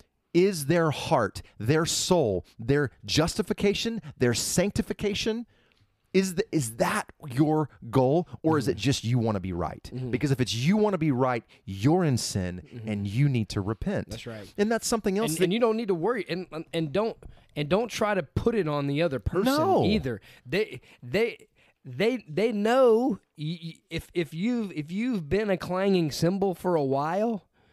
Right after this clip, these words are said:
Speaker 2: you, they, people know they can bait you.
Speaker 1: That's right.
Speaker 2: Pe-,
Speaker 1: Absolutely,
Speaker 2: and,
Speaker 1: and they will.
Speaker 2: and, and they, and they will bait you every chance they get, because they know that when you engage in that publicly,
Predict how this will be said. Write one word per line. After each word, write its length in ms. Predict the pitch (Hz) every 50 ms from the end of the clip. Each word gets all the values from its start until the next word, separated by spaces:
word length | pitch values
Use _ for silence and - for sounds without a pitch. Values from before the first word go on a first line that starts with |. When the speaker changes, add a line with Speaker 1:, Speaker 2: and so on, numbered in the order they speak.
| _ _ _ _ _ _ - _ _ _ - _ _ 131 127 - _ _ _ -
Speaker 2:
you, 200 | 143 156 196 214 -
they, 180 | 135 151 175 196 - -
people 260 | - 208 - - 170
know 320 | 160 151 151 160 190 202 185
they 140 | 156 170 160
can 220 | - 135 117 117
bait 320 | 113 120 147 156 - _
you. 220 | - 117 110 95 90 - _ _ _ _ _ -
Speaker 1:
That's 260 | 104 92 - - 117
right. 300 | 123 143 165 147 107 -
Speaker 2:
Pe-, 180 | _ - 98
Speaker 1:
Absolutely, 720 | 104 113 190 202 110 107 107 117 123 131 131 185 190 170 175
Speaker 2:
and, 80 | 175 135
Speaker 1:
and 140 | 143 143 143
they 80 | 131
will. 280 | 127 135 170 220 240 156
Speaker 2:
and, 140 | - - -
and 280 | 160 160 165 160 156
they, 120 | 165 190 -
and 280 | - 160 156 151 151 160
they 160 | 180 208 214
will 340 | 196 180 196 202 196 196 180
bait 400 | 139 127 123 170 190 226 - -
you 300 | 165 156 151 147 143 151
every 280 | 113 147 170 165 202 202
chance 320 | - - 214 214 214 190
they 200 | - - 185 175
get, 360 | 147 127 170 214 196 165 131 - - - - -
because 440 | 131 147 - - 175 156 147 123 120 110
they 260 | 127 156 190 233 247
know 680 | 226 226 254 294 311 262 190 170 160 156 156 160 147 - - - - - -
that 240 | 135 151 143 123
when 340 | 127 135 156 190 226 226 214
you 220 | 214 220 233 233 233
engage 640 | 226 214 185 147 156 208 247 269 254 214 165 180
in 220 | 180 190 202 214 214
that 340 | 208 214 226 208 - _ -
publicly, 800 | - 233 254 285 214 156 143 135 - 127 127 123 123 123 117